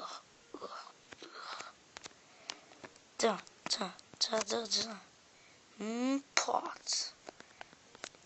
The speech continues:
Oğlum gelince mi uyandı? Oğlum gelince mi uyandı? Ne bu? Ne bu? Ne bu? Bomba.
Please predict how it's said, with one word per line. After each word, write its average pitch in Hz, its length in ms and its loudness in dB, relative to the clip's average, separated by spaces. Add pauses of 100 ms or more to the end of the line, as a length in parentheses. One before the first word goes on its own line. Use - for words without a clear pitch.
Oğlum 196 140 -2
gelince 240 400 6
mi 233 60 2
uyandı? 190 360 -2 (480)
Oğlum 185 160 0
gelince 254 340 0
mi 220 60 -2
uyandı? 180 340 -4
Ne 208 160 -2
bu? 262 140 4 (380)
Ne 202 160 0
bu? 202 60 0
Ne 247 300 -2
bu? 247 140 -10 (880)
Bomba. 180 720 6